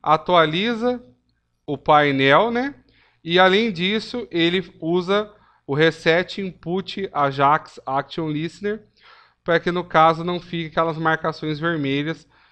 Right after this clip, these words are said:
igual nós vimos em videoaulas anteriores. Então nessa videoaula, vamos acertar a parte do cliente novo. Então beleza, vamos vir aqui então. Vou criar então aqui public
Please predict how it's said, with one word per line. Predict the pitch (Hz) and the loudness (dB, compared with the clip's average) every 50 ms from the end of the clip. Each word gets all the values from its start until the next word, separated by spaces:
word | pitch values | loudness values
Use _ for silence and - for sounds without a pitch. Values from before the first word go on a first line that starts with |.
| _ _ _ | _ _ _
igual | 135 131 131 147 147 151 | -12 -6 -2 0 0 0
nós | 160 165 165 147 131 | 0 -2 -4 -4 -4
vimos | 139 143 151 160 156 147 156 | -4 -4 -4 -4 -4 -4 -6
em | 151 | -6
videoaulas | 143 143 151 139 143 143 139 135 139 143 147 143 135 | -6 -6 -10 -8 -4 -2 0 0 0 0 -2 -4 -4
anteriores. | 151 147 147 - 160 170 170 165 147 131 117 110 113 - _ _ _ _ _ - _ _ _ _ _ _ _ | -6 -8 -4 -6 -6 -4 -4 -4 -4 -4 -6 -8 -12 -16 _ _ _ _ _ -20 _ _ _ _ _ _ _
Então | - 143 139 - 202 214 | -8 -6 -2 0 0 2
nessa | 226 220 220 226 196 | 0 0 -2 -4 -6
videoaula, | 185 196 170 156 151 143 151 170 185 180 165 143 131 | -6 -6 -6 -2 0 2 4 4 4 2 0 0 -2
vamos | 123 147 170 190 202 | -4 -6 -4 -4 -4
acertar | 196 - - 196 185 170 - - 151 151 160 165 - 170 | -4 -4 -4 -4 -4 -4 -2 0 2 2 2 2 0 -2
a | 170 | -4
parte | 156 - - 151 147 147 151 147 - - 180 - _ _ _ _ _ _ _ - | -4 0 2 2 4 4 2 -2 -6 -14 -16 -16 _ _ _ _ _ _ _ -10
do | 139 147 147 | -10 -10 -8
cliente | - 185 175 160 147 143 147 147 151 147 - - 180 - _ _ _ _ _ _ _ | -4 -4 -2 0 0 0 -2 -2 -4 -6 -10 -12 -12 -14 _ _ _ _ _ _ _
novo. | 160 156 156 151 143 131 117 113 117 113 - _ _ _ _ _ _ _ _ - | -6 -2 0 0 0 0 -2 -6 -12 -16 -16 _ _ _ _ _ _ _ _ -14
Então | 143 139 - 185 196 | -14 -6 -4 -4 -2
beleza, | 190 190 214 214 196 165 135 123 117 120 117 | 0 0 0 2 2 2 0 0 -2 -6 -8
vamos | 117 135 147 151 143 | -6 -6 -6 -6 -6
vir | 131 147 139 139 | -4 -4 -4 -4
aqui | 131 135 - 135 | -6 -6 -8 -8
então. | 127 127 127 _ - 127 123 127 147 180 214 - _ _ _ _ _ - _ _ _ _ _ _ | -8 -8 -6 _ -2 -2 -2 -2 -4 -6 -8 -12 _ _ _ _ _ -20 _ _ _ _ _ _
Vou | - 131 120 143 175 190 | -20 -10 -4 -2 -2 -2
criar | - - 196 175 156 151 147 147 147 | 0 0 2 2 4 4 4 2 0
então | 143 - - 147 135 | -4 -4 -4 -4 -4
aqui | 131 123 - - 185 196 190 151 120 107 _ _ _ _ | -4 -8 -8 -8 -6 -4 -4 -4 -6 -10 _ _ _ _
public | 156 156 175 190 180 214 214 214 - 233 240 240 | -2 -2 -2 -2 -2 -4 -6 -4 -6 -6 -6 -6